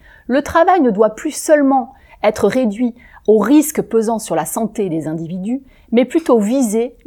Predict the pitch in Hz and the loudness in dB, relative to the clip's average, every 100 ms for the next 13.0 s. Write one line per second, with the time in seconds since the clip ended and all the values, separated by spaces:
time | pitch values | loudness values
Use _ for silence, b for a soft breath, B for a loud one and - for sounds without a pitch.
0 | - - 180 - 269 247 196 185 175 208 | -10 -8 -4 0 2 0 -2 -4 -2 -2
1 | 175 156 180 190 202 156 143 180 156 147 | -2 -2 -4 -4 -6 -8 -6 -6 -6 -10
2 | - B - 208 - 320 311 - - 208 | -20 B -2 -2 0 -2 -2 -6 0 2
3 | 190 262 285 180 - 240 240 - 262 - | 2 2 2 0 -4 -6 -6 -4 -6 -8
4 | - 175 180 - 320 339 339 302 - 285 | -12 -6 -6 -6 -2 -2 0 -2 -2 -6
5 | - 330 262 196 208 185 226 - 180 214 | -4 0 0 0 -2 -2 -4 -6 0 2
6 | 285 247 240 - - 254 180 - 220 - | 2 2 -2 -2 -8 -4 -6 -4 -8 -6
7 | 285 294 - 180 175 269 247 233 214 180 | -6 -4 -2 -2 0 0 2 2 0 -2
8 | 175 - 254 175 170 220 220 277 190 170 | -4 -4 -4 -2 0 -2 -2 -6 -4 -6
9 | 156 247 - 233 175 - 208 214 - B | -6 -10 -6 -4 -4 -8 -10 -10 -14 B
10 | B B - 269 277 294 302 254 196 254 | B B 0 2 2 0 0 0 0 -4
11 | 254 - 214 190 151 - 269 - 294 262 | -6 -6 -2 0 -2 -2 -4 0 0 0
12 | 262 233 226 214 220 214 196 190 247 269 | 0 0 0 0 -2 -2 -4 -4 -8 -8